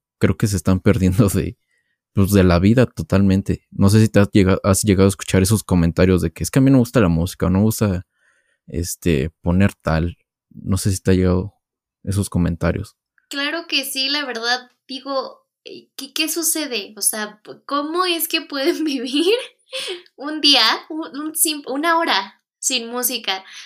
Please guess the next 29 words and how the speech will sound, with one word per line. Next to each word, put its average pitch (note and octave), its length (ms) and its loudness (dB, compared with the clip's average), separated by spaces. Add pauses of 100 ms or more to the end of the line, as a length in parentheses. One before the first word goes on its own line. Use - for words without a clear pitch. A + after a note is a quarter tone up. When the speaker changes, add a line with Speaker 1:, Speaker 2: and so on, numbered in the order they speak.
(160)
Speaker 2:
O - 40 -20
sea, B3 160 -4
yo C#4+ 180 -2
todo D#4+ 160 0
el D#4+ 160 -2
tiempo C#4+ 640 -4
puedo A#3+ 160 -4
estar B3 360 -8
tarareando A3 720 -4
o F#3+ 120 -8
estoy F#3+ 280 -10
escuchando G#3+ 480 -14
música G#3+ 380 -8
en F#3+ 80 -12
mi F3 120 -10
celular, F3+ 500 -8
en, G3+ 260 -8
en F#3 240 -16
mi F#3 100 -18
computadora, F#3+ 840 -8
pero F#3+ 280 -4
siempre A3+ 400 -6
hay A3+ 140 -2
música, A3 520 -8
no G#3+ 220 -10
puedo A#3+ 180 -8
estar A3+ 380 -6
sin A#3+ 480 -4
música, A#3+ 640 -6